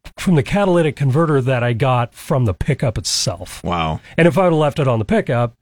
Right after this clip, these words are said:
Speaker 1: it would have been worth, you know, as, what, ten pounds
Speaker 2: Right.
Speaker 1: of, of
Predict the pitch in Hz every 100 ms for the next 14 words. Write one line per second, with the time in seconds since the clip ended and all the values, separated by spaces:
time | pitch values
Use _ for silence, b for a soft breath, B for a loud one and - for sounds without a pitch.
0 | _ 160 135 135 113 117 113 110 104 92
1 | - _ _ _ - 82 92 - _ _
2 | _ - 101 _ _ - 98 - 135 110
3 | 101 123 120 131 113 - 92 92 87 -
4 | _ _ _ 113 98 92 113 107 101 98
5 | -